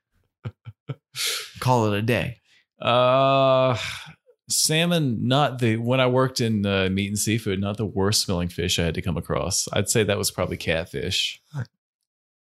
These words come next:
Speaker 1: Catfish was definitely the worst because, first of all, they look like a gr-, it looks like a gray lump of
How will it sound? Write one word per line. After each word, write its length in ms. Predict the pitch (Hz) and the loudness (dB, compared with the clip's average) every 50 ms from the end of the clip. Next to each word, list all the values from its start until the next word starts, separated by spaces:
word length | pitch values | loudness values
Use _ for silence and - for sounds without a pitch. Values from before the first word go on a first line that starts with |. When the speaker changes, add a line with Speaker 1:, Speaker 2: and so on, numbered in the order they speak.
| _ _ _ _ _ _ _ _ _ _ _ _ _ _ _ _ _ - - _ _ _ _ _ | _ _ _ _ _ _ _ _ _ _ _ _ _ _ _ _ _ -20 -20 _ _ _ _ _
Speaker 1:
Catfish 500 | - 139 147 147 139 - 131 120 - 120 | 2 4 4 4 4 2 2 2 2 2
was 120 | 110 - | 2 4
definitely 280 | 117 113 107 110 98 87 | 2 2 2 2 0 0
the 80 | 90 87 | 0 0
worst 360 | 90 92 92 92 90 - - | 0 2 2 2 0 -2 -4
because, 280 | 107 98 110 104 98 - | -4 -2 0 0 0 0
first 360 | - - 123 131 - - - | 0 0 2 2 2 0 0
of 80 | 113 101 | 0 2
all, 120 | 98 98 | 2 2
they 120 | 95 95 | 2 0
look 260 | 92 92 98 104 - - | 2 2 0 0 0 -2
like 160 | 98 95 - | -2 -2 -2
a 60 | 95 | -4
gr-, 260 | 87 87 - 92 87 73 | -4 -2 -4 -4 -2 0
it 160 | - 107 107 | -2 -2 0
looks 240 | 113 113 110 - - | 0 -2 0 0 -2
like 160 | 110 101 - | -2 -2 -2
a 80 | 98 | -4
gray 440 | 92 87 95 92 92 90 95 95 95 | -4 -4 -4 -2 0 0 2 0 0
lump 300 | 90 87 95 98 92 - 90 | 0 0 -2 -2 -2 -2 -6
of 160 | 85 104 | -8 -8